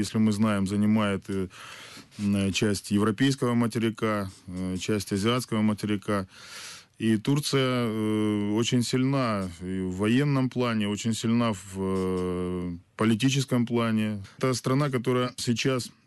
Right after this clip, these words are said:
м, которая сейчас поддерживает Украину. Это страна, которая в последнее время, буквально день или два назад,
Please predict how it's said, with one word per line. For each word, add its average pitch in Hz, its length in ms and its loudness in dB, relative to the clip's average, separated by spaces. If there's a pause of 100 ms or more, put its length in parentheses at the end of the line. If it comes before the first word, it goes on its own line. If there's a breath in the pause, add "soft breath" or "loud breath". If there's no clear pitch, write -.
(240)
м, 107 240 4
которая 120 320 2
сейчас 117 360 -2
поддерживает 117 720 0
Украину. 110 580 2
Это 98 200 -2
страна, 113 320 0
которая 110 480 0 (380 loud breath)
в 98 160 -6
последнее 123 480 2
время, 113 680 2
буквально 107 720 0
день 113 220 2
или 107 140 2
два 107 220 0
назад, 107 340 0